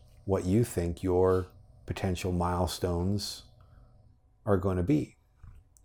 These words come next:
And I will do the same. And then we come together and we finalize them to, s-, to have them s-,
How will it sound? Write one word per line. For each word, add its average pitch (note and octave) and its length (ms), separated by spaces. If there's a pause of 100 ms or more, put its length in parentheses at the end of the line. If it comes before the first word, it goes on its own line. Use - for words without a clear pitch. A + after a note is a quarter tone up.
And F2+ 100
I F2+ 120
will E2+ 160
do F#2 160
the E2+ 100
same. G#2 600 (680)
And F#2 120
then A2+ 120
we A2+ 80
come G2+ 260
together F#2+ 680 (1120)
and F2 400
we E2+ 140
finalize F#2 920
them A2 300 (1160)
to, - 80
s-, - 160
to - 140
have G2 360
them F#2 200
s-, - 240